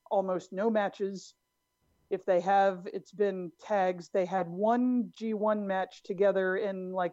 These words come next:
the twenty thirteen G one, <clears throat> which Okada won in, like, nine minutes. So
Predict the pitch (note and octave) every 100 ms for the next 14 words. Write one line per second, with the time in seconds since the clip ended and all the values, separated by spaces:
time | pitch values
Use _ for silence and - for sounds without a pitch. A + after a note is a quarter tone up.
0 | - D#3 - G#3 G3+ E3 G3 G#3 - G#3
1 | G#3+ G3 G3+ G#3+ G#3+ A3+ A3+ A3+ - -
2 | - - - - - D#4+ G#3+ E3+ _ _
3 | - F#3+ - - _ _ _ _ _ _
4 | - - _ G3+ F#3 G#3+ G#3 F3+ F#3+ G3
5 | F#3 F#3 F3+ F3+ F3 F#3 E3+ F3 F3 F3
6 | F3 - - _ _ _ _ _ - -
7 | A3 G3 F3+ E3+